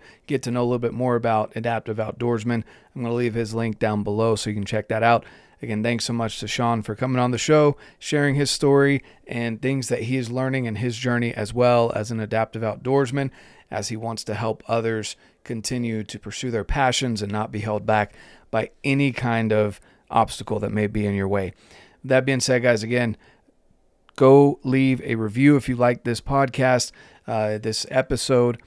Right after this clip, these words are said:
Go subscribe to the YouTube channel, subscribe here on the audio-only versions, leave a review,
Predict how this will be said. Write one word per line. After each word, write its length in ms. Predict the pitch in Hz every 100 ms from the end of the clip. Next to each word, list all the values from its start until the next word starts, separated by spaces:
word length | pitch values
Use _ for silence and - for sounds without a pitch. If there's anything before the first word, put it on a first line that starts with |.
| _ _ -
Go 180 | 135 127
subscribe 520 | 117 113 139 123 117
to 80 | 113
the 120 | 110
YouTube 320 | 147 - 143
channel, 340 | 113 131 131 123
subscribe 520 | 110 - - 127 110
here 140 | 123
on 80 | 113
the 60 | 110
audio-only 520 | 117 117 117 110 107
versions, 580 | 123 143 127 135 120 117
leave 200 | 143 139
a 60 |
review, 580 | 120 110 120 139 139 135